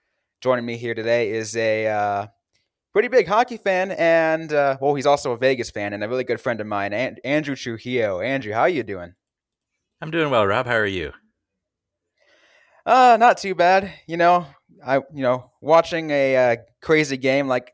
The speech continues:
Speaker 1: uh, <laughs> like we just did yesterday on, uh, for,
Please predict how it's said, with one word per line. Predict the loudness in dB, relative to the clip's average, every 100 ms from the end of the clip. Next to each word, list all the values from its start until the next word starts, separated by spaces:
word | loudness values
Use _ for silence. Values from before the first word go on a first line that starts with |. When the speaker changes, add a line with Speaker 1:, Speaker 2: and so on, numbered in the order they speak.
| -12
Speaker 1:
uh, | -8 -8 -10
<laughs> | -8
like | -6 -4
we | -4
just | 0 -2 0
did | -2 0
yesterday | 0 -2 -4 -2 0 0 -4 _ _ _ _ -2
on, | 0 2 -2
uh, | -4 -4 -4 -4 -8 -16 -12
for, | -2 2 2 -2